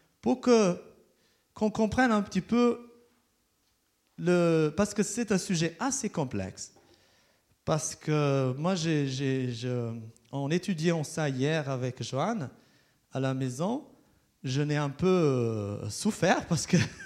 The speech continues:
<laughs> je, j'avais de la peine à trouver le, le bon, le bon équilibre. Parce que des fois, on, on perd un peu les pédales.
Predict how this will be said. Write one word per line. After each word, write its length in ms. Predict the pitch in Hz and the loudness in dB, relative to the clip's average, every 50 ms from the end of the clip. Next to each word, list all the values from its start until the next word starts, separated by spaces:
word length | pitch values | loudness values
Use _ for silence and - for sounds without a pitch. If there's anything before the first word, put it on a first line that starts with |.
| - - - - _ _ _ _ _ _ | -16 -16 -18 -20 _ _ _ _ _ _
<laughs> 680 | _ - - - - _ - - - - - - - 147 | _ -12 -12 -12 -12 _ -20 -20 -20 -20 -20 -16 -10 -8
je, 680 | 139 135 151 156 156 151 147 143 135 139 135 131 127 | -4 2 4 4 6 6 6 4 4 2 2 2 2
j'avais 320 | 120 147 156 151 156 147 143 | 2 2 2 4 4 2 4
de 60 | 139 | 4
la 140 | 147 151 151 | 4 2 4
peine 240 | - 220 240 240 220 | 4 2 2 4 4
à 80 | 185 | 2
trouver 480 | - - - 156 143 151 185 202 190 160 | 2 2 -2 0 2 4 4 4 4 4
le, 280 | 147 139 131 131 113 - - - - - - - | 4 2 2 2 -2 -4 -10 -20 -20 -20 -10 -2
le 160 | 139 147 147 | 2 4 4
bon, 340 | 135 120 165 196 208 196 175 | 4 6 4 4 4 4 2
le 140 | 151 151 151 | 2 2 4
bon 180 | 139 180 220 226 | 6 6 6 6
équilibre. 680 | 196 - - 185 165 196 196 143 117 101 98 95 - - _ _ _ _ _ _ _ _ _ _ _ _ _ _ _ - | 4 2 0 0 2 2 2 2 0 -2 -6 -6 -12 -16 _ _ _ _ _ _ _ _ _ _ _ _ _ _ _ -6
Parce 140 | 139 127 - | -6 -4 -2
que 60 | 165 | 0
des 140 | 156 175 180 | 2 2 2
fois, 240 | 175 - 262 277 247 202 | 2 2 2 2 2 2
on, 640 | 170 160 156 151 143 139 135 131 123 123 120 - - | 0 0 2 2 2 2 0 0 -2 -4 -6 -6 -6
on 140 | 139 135 139 | -6 -6 -2
perd 260 | - 226 233 226 208 | 0 2 2 4 4
un 120 | 202 196 | 2 0
peu 600 | 190 - 214 214 202 185 175 160 156 151 143 143 143 | 0 2 4 4 4 6 4 4 4 4 4 4 2
les 120 | 151 151 | 2 0
pédales. 420 | 151 180 170 156 196 233 254 208 | 0 0 0 0 0 0 0 0